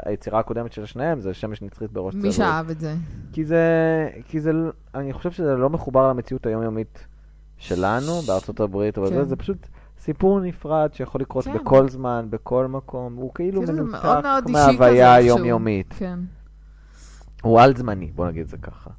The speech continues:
Speaker 1: אני
Speaker 2: מומלץ
Speaker 1: חושב.
Speaker 2: מאוד, אני חושבת, מהפרק שראינו.
Speaker 1: אה, חדשות בקטנה?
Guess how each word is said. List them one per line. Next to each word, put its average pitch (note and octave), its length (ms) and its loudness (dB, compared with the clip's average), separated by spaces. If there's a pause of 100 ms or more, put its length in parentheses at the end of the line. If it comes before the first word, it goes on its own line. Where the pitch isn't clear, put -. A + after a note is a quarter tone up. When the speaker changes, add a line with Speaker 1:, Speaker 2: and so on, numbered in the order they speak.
(100)
Speaker 1:
אני - 80 -20 (320)
Speaker 2:
מומלץ E3+ 160 -4
Speaker 1:
חושב. E3+ 260 -4
Speaker 2:
מאוד, D3 280 -12 (600)
אני D#3+ 180 -12
חושבת, D3+ 640 -14
מהפרק D3+ 460 -14
שראינו. D3 420 -18 (1400)
Speaker 1:
אה, A2+ 380 6
חדשות A2 420 -6
בקטנה? B2+ 380 -2